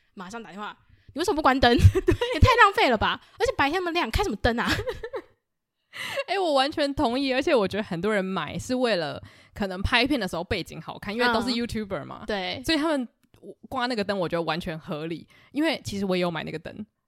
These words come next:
Speaker 2: 然后他就是住在我的ikea那个就是推车里面，
Speaker 1: 嗯。
Speaker 2: 大概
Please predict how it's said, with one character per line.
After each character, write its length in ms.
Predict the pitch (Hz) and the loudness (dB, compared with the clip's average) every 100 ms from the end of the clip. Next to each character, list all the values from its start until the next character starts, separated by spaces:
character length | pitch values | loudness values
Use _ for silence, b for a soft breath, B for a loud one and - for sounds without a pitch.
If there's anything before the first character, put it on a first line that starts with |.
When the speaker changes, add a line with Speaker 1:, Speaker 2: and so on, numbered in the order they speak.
| _ | _
Speaker 2:
然 120 | 220 | 0
后 40 | 247 | 0
他 100 | 254 | 0
就 100 | 233 | -2
是 140 | 247 | -4
住 160 | 226 233 | -4 -4
在 260 | 226 220 185 | -2 -2 -2
我 140 | 160 | -2
的 140 | 160 | -4
ikea 360 | 165 - 214 180 | -6 -4 -2 -2
那 80 | 180 | -2
个 220 | 180 156 | -4 -4
就 100 | 180 | -6
是 320 | 185 170 - - | -8 -10 -10 -8
推 180 | 214 190 | -4 -2
车 200 | 208 196 | -2 -4
里 100 | - | -4
面， 260 | 175 160 | -8 -8
Speaker 1:
嗯。 40 | - | -6
Speaker 2:
大 160 | 220 | -2
概 320 | 196 175 - | 2 0 -2